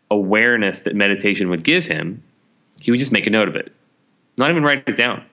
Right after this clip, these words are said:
Just go, "Oh, this is one of those moments." And when, after a little while of doing that, he would try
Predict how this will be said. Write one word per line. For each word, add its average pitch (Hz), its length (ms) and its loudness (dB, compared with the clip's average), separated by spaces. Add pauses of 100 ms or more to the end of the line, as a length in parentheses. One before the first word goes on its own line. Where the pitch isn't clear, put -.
(220)
Just - 180 -8
go, 107 220 2
"Oh, 139 140 2
this 135 120 -2
is 135 80 -4
one 98 120 0
of 80 60 -2
those 78 160 -8
moments." - 360 -10 (720)
And 107 460 0 (840)
when, 131 600 0 (220)
after 110 360 0
a 107 60 2
little 107 200 0
while 95 240 2
of 90 80 -12
doing 92 240 0
that, 107 420 0 (380)
he - 160 -4
would 120 160 2
try 127 840 0